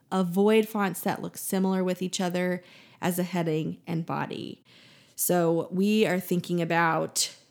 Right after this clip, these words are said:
two script fonts that look almost identical. That doesn't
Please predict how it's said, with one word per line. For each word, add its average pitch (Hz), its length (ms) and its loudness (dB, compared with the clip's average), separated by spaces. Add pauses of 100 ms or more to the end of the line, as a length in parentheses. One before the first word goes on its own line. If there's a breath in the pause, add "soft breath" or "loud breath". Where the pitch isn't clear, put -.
(260)
two 254 420 6
script 233 400 2
fonts 220 340 0
that 180 200 -2
look 185 320 -2 (340)
almost 277 680 6
identical. 185 1000 2 (580 loud breath)
That 254 260 2
doesn't 240 400 2